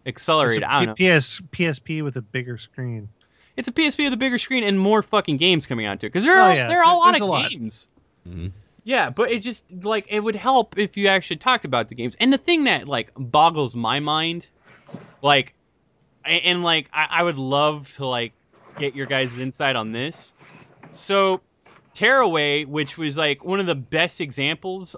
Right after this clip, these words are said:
Speaker 1: of, like, you know, the, uh, P S Vita exclusive,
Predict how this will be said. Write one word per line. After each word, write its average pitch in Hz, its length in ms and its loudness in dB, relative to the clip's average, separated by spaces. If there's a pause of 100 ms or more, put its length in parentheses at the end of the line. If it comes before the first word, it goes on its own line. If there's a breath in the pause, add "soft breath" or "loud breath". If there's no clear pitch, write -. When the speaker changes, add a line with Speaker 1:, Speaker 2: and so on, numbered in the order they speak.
Speaker 1:
of, 156 400 -4
like, 170 320 -8 (320)
you 190 100 -6
know, 170 360 -4
the, 165 340 -6 (840)
uh, 151 140 0
P 175 240 -2
S 143 120 -2
Vita 160 220 0
exclusive, 156 580 -2